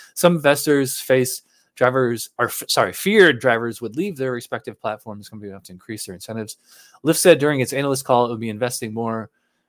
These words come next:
uh, in driver subsidies in the coming quarter, though it believes that it will help pay off in a healthier marketplace. It's unclear how much the company will spend. All right, that's it. All right, so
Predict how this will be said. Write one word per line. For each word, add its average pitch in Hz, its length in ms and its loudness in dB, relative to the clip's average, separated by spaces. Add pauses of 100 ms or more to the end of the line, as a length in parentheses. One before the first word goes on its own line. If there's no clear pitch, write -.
(120)
uh, 107 240 -2
in 113 80 -10
driver 110 260 0
subsidies 151 500 -2
in 127 80 -8
the 113 60 -8
coming 113 240 -6
quarter, 147 320 0
though 120 120 2
it 110 80 -4
believes 117 260 -4
that 107 260 -2
it 120 100 -10
will 104 200 -10
help 117 260 -4
pay 147 180 -2
off 131 220 2
in 110 60 -6
a 104 40 -6
healthier 123 400 -6
marketplace. 104 680 -10 (420)
It's - 180 -14
unclear 123 340 -8
how 101 100 -10
much 104 240 -12
the 101 60 -16
company 95 380 -18
will 92 120 -20
spend. 82 340 -18 (560)
All 76 80 -14
right, 71 180 -16 (240)
that's 104 260 -2
it. 90 220 -10
All 120 60 -6
right, 92 220 -6
so 101 420 -4